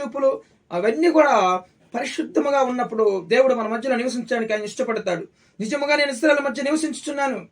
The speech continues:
మీరు మీ దేశమును అపవిత్రపరచకూడదు, మీరున్న స్థలమును అపవిత్రపరచకూడదు.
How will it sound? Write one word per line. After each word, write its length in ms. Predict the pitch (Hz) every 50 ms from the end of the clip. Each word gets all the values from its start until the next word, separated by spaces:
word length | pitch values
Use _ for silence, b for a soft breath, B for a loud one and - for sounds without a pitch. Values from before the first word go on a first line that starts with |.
| _ _ _ _ _ _ - 185
మీరు 260 | 185 214 220 214 185
మీ 120 | 180 185
దేశమును 420 | 180 170 254 262 - - 269 254 226
అపవిత్రపరచకూడదు, 1000 | 226 226 277 269 - - 247 226 247 233 - 254 - - 226 208 214 220 - b b b b 185
మీరున్న 260 | 226 254 262 285 269
స్థలమును 420 | 262 - - 269 277 285 294 262
అపవిత్రపరచకూడదు. 960 | 247 233 285 277 - 269 262 269 262 - - 311 277 262 254 226 - - -